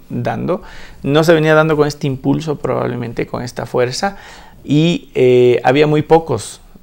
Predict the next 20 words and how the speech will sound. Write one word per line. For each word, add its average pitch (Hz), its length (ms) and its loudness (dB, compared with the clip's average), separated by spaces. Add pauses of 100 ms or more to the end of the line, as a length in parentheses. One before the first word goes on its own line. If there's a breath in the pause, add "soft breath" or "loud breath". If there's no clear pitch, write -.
(140)
hospitales 127 640 -2
o 117 100 -6
centros 123 440 -8
en 117 80 -6
los 98 160 -8
que 98 240 -12
se - 140 -10
daban 123 260 -2
estos 135 260 -10
servicios. 190 580 -6 (520 loud breath)
Eh, 123 400 2
ahora 139 240 6
lo 131 100 2
que 135 60 -2
hemos 135 160 0
hecho 131 200 -2
es 131 60 -4
poner 131 340 -2
en 135 140 -2
este, 131 480 -4